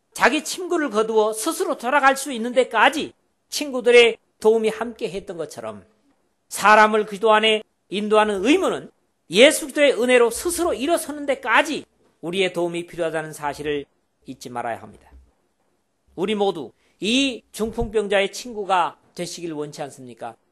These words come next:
이 중풍병자가 아닐지라도 오늘 이 세상 밖에는 영혼의 중풍으로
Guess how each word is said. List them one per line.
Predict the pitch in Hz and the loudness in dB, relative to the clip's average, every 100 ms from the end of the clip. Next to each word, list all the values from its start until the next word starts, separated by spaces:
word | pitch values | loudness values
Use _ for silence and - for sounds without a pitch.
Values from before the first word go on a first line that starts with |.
| _ _ | _ _
이 | 175 240 339 349 | -2 4 4 2
중풍병자가 | 302 330 320 285 294 285 262 | -4 -6 -8 -4 -2 0 0
아닐지라도 | 208 202 180 147 117 101 - _ _ - | 0 -2 -8 -8 -8 -12 -18 _ _ 0
오늘 | 220 349 302 151 - _ | 4 6 4 0 -6 _
이 | 226 339 | 4 4
세상 | 349 302 302 320 | 4 0 0 2
밖에는 | 277 - 220 139 110 _ _ _ _ _ - | 0 0 -6 -8 -16 _ _ _ _ _ -6
영혼의 | 190 247 262 277 269 | 0 2 2 0 -2
중풍으로 | 269 254 269 262 269 269 | -4 -10 -6 4 6 6